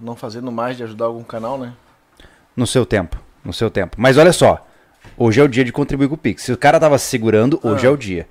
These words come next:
Speaker 2: Mas existe um mistério por trás.
Speaker 1: Então tá bom.
Speaker 2: Mas o mais importante é acampar com o carro. Como assim?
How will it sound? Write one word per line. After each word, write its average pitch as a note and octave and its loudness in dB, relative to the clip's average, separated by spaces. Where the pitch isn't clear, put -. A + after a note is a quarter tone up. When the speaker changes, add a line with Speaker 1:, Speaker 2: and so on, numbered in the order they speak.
Speaker 2:
Mas G#2 -4
existe F#2+ -8
um A#2 -2
mistério F2+ -4
por - -12
trás. - -12
Speaker 1:
Então A#2 -10
tá D#3+ -4
bom. G2+ -4
Speaker 2:
Mas C3 2
o C3+ -2
mais F3+ 0
importante C3 0
é - 0
acampar B2 -2
com D#3 -6
o D#3+ -12
carro. E2+ -8
Como C4 -2
assim? - -8